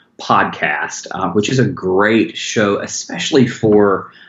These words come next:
uh, clergy folks. The, all the co-hosts are, um, clergy of some kind, and it's a great show, too.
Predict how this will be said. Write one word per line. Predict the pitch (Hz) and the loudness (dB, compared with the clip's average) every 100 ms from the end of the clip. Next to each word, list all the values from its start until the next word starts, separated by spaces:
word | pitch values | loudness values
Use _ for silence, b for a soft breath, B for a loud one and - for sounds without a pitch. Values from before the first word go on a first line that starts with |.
| B | B
uh, | 98 95 90 85 | -4 0 0 0
clergy | - - 110 107 92 87 | -4 2 4 4 2 -4
folks. | - 92 85 - - - | -2 0 2 -2 -8 -2
The, | 92 87 - | 0 2 2
all | 95 113 | 2 4
the | 101 | 2
co-hosts | 92 - 98 92 92 92 - - | -2 2 2 4 2 0 -8 -8
are, | 90 92 90 90 90 87 | -2 2 2 2 -2 -8
um, | 85 87 87 87 - | -6 -2 -2 -4 -4
clergy | 110 101 95 | 2 2 2
of | 90 | 0
some | - 87 85 | 0 -2 -2
kind, | - 87 87 82 | 0 0 0 0
and | 87 | 2
it's | 87 | 2
a | |
great | 82 82 85 85 - | 0 -6 -4 -4 -4
show, | - 67 60 | -6 -6 -8
too. | - 120 - | -4 -4 -4